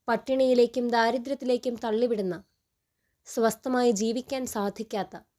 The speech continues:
യുദ്ധക്കൊതി ലോകത്തിൻ്റെ നാശത്തിന്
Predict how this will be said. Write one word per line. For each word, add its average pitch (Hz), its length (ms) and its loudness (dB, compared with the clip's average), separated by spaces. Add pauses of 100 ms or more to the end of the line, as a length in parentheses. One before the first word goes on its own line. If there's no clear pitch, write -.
(580)
യുദ്ധക്കൊതി 208 680 2 (680)
ലോകത്തിൻ്റെ 226 580 2
നാശത്തിന് 214 580 -2